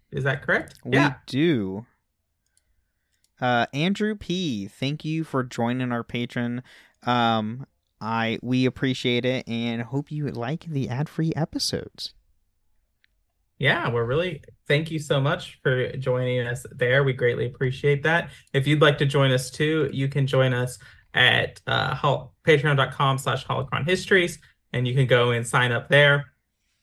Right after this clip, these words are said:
Speaker 1: Our patron chat is coming up in a couple weeks, and so you can come and hang out with us and do that for our January patron chat.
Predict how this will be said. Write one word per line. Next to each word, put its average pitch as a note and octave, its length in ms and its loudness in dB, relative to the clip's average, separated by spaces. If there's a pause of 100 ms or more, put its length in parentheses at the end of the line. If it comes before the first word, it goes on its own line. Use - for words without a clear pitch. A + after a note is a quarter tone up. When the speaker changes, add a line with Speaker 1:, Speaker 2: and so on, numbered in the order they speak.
(120)
Speaker 1:
Our C#3 160 4
patron D3+ 380 2
chat F#3 400 0
is D3+ 180 -6
coming E3 280 -4
up - 280 -2
in D3+ 100 -2
a C#3+ 60 0
couple D3+ 260 -2
weeks, E3+ 440 -4
and C#3+ 200 0
so C#3 540 2 (320)
you C3 160 -4
can C#3 160 -4
come C#3 320 2
and C#3 180 0
hang C#3+ 220 2
out C#3+ 160 2
with C#3 160 -2
us C3+ 400 0 (340)
and B2+ 140 -2
do C3+ 80 2
that C#3 220 2
for D3+ 80 2
our C3+ 80 4
January B2+ 500 2
patron C#3+ 360 -2
chat. C3+ 340 0